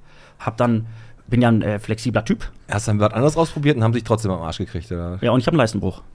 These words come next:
Speaker 2: <laughs> Super.
Speaker 1: Ja.
Speaker 2: Aber das ist da wirklich in Bulgarien, das, das scheint ja eine richtig gute Gegend zu sein, wo du so bist, wenn du solche Schilder da aufstellen musst am Klo.
Speaker 1: Ja,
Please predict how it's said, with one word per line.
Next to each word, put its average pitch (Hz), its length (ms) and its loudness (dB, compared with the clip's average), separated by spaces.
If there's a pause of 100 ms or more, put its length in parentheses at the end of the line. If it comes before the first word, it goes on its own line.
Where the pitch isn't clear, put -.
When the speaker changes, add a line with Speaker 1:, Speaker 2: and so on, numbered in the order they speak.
(100)
Speaker 2:
<laughs> - 220 -20
Super. 98 580 -4 (180)
Speaker 1:
Ja. 120 60 0
Speaker 2:
Aber 120 100 2
das 120 140 0
ist 113 120 -2
da 113 160 4
wirklich 170 200 2
in 151 60 4
Bulgarien, 120 520 2
das, 117 140 -4 (120)
das 113 160 -2
scheint 180 220 0
ja 165 60 0
eine 127 120 0
richtig 147 280 -6
gute 190 200 -4
Gegend 208 300 0
zu 131 80 -2
sein, 113 240 4
wo 117 80 -2
du 120 80 0
so 113 140 4
bist, 120 240 0
wenn 117 80 2
du 113 80 2
solche 123 200 0
Schilder 139 280 0
da 95 60 0
aufstellen 110 420 0
musst 113 280 0
am 117 140 -4
Klo. 123 160 -2
Speaker 1:
Ja, 120 280 4